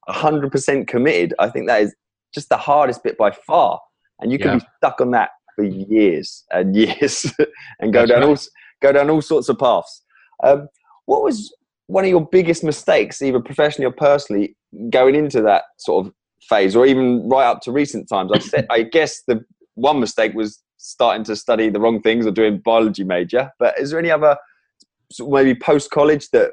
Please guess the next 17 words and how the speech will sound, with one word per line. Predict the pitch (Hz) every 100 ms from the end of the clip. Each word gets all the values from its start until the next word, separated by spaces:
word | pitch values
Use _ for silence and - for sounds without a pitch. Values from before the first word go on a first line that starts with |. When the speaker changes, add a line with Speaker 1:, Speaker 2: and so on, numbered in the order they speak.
| _ -
Speaker 1:
you've | 110
had | 120
a | 107
real | 113 131 127 120
shocker | - 143 135 147 131
where | 117
it | -
didn't | 139 127
all | 139
go | 139 139
as | 135
smoothly | - 139 139 143
as | 135
we're | 127
making | 127 127 -
it |
sound? | - - 156